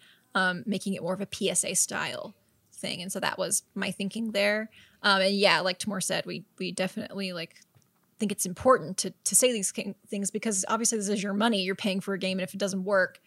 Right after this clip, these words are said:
um, that's not good. <laughs> Nobody wants that, to pay for something that doesn't freaking work. Um, which probably is a segue into the, the refund stuff.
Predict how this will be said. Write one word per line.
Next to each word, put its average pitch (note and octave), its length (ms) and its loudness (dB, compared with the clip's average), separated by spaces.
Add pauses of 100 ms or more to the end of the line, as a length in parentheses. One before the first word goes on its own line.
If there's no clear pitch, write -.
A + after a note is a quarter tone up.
(580)
um, F3 400 -4
that's F3 640 2 (580)
not - 300 0
good. A#3+ 280 6 (200)
<laughs> B3 160 12
Nobody A#3 360 12 (120)
wants - 280 4
that, A3 340 0
to G#3+ 60 -6
pay A3 160 2
for A3 100 -2
something G#3 220 0
that G3 100 2
doesn't F#3 220 2
freaking G3 260 -2
work. F#3 280 -2 (480)
Um, F3 480 -2 (400)
which A3+ 320 4
probably G3 460 4
is F#3 120 0
a F3+ 200 6
segue F3+ 500 2
into F3+ 320 -2
the, F3 320 0
the F3+ 100 -2
refund F#3 540 -2
stuff. - 600 -4